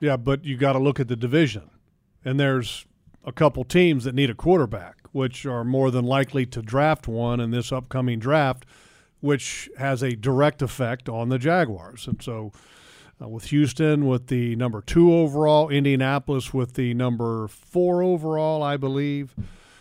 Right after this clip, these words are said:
um, there surely is gonna be a couple of these guys that's gonna be in the A F C South. So, and you have to confirm, is that the fourth, uh, the Indianapolis one? But anyway,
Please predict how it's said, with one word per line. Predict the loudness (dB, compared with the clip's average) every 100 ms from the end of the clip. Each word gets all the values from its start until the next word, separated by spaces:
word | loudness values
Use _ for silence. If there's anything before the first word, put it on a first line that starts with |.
| _ -14
um, | -8 -6 -4 -6 -6 -8 -8 -2
there | 0 0
surely | -2 0 2 2 2 0
is | -2 -2
gonna | -2 -2
be | -2
a | -4
couple | -6 -6 -6
of | -4
these | -4 -4
guys | -6 -6 -6 -8
that's | -10
gonna | -10 -8
be | -6 -4 -4
in | -4
the | -6 -6
A | -8 -10
F | -10
C | -12
South. | -10 -10 -12 -16
So, | -18 -14 -12 -12 -14 -18 _ _ _ _ _ _ _
and | -10 -8 -8 -6
you | -2 -4
have | -4
to |
confirm, | -8 -6 -4 -6 -6
is | -6
that | -8 -8
the |
fourth, | -10 -6 -6 -8 -12
uh, | -14 -18 -20 -20 -20 _ -14
the | -14 -8
Indianapolis | -4 -4 -4 -6 -8 -10 -8
one? | -8 -8 -12 _ _ _ _ -20 -12 2
But | 4 6
anyway, | 6 4 2 2